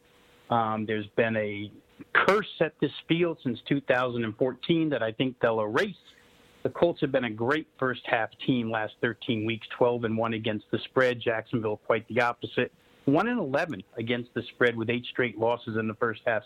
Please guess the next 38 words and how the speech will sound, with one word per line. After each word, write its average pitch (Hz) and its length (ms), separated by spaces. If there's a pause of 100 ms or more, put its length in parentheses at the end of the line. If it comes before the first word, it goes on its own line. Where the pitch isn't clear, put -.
So 110 180 (480)
I'll 139 140
leave 170 200
you 156 80
with 120 160
that. 131 280 (100)
Um, 117 760 (260)
Indianapolis 135 760
minus 123 340
the 113 60
points 127 340
in 151 100
the 139 100
first 139 280
half. 160 200 (380)
As 160 140
far 190 180
as 175 80 (120)
promotional 160 600 (120)
stuff 156 240
is 151 120 (100)
concerned, 143 380
you 147 60
can 139 80
find 147 220
all 147 120
my 147 160
work 143 300
at 123 140
wagertalk 135 680 (120)
dot 127 240 (100)
com. 127 460 (920)
A 120 420 (120)
lot 170 360
of, 104 120 (420)
uh, 113 420 (360)
free 190 220
content 139 760